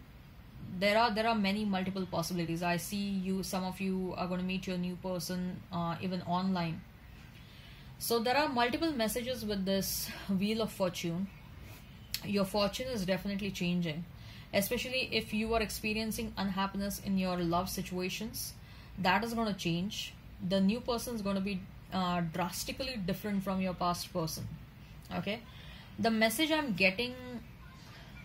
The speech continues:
from these two cards is universe wants you to stop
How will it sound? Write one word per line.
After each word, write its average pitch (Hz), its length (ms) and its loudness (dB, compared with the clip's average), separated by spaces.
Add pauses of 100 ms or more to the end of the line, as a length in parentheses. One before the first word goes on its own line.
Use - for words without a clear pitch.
(160)
from 214 320 4
these 214 260 0
two 233 140 -4
cards 185 360 2
is 180 340 0
universe 247 680 2
wants 202 760 0
you 240 180 -2
to 240 120 -6
stop - 580 0